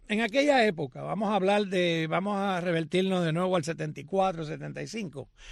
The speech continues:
El problema más grande que había aquí en los Estados Unidos era la entrada de la marihuana. Y era la marihuana que venía de Colombia. Y aquello era un problema enorme, venían los barcos, eh,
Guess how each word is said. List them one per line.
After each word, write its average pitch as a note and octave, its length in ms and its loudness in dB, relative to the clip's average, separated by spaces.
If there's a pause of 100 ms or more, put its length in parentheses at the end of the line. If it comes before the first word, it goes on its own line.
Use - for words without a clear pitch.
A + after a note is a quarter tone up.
(280)
El F#3+ 180 6
problema A3+ 520 4
más A3 200 0
grande G#3+ 380 0
que D#3 100 -8
había F#3+ 300 0
aquí E3+ 200 -2
en G3 80 0
los E3 120 0
Estados F3+ 420 -2
Unidos F3+ 440 2
era F#3 160 2
la D#3+ 100 0
entrada E3+ 560 -2
de E3 100 -2
la C#3 120 -4
marihuana. B2 580 -6 (680)
Y C#3+ 100 0
era F#3+ 320 2
la D#3+ 160 -6
marihuana D#3+ 480 -4
que F3 100 -4
venía E3 320 -2
de D3+ 120 -2
Colombia. B2+ 520 -6 (420)
Y D3 120 -8
aquello E3 400 -2
era F3+ 80 0
un F#3+ 120 -2
problema F3 380 -4
enorme, E3 340 -4
venían D#3+ 340 -4
los D#3 140 -2
barcos, - 460 -10 (720)
eh, D3+ 260 0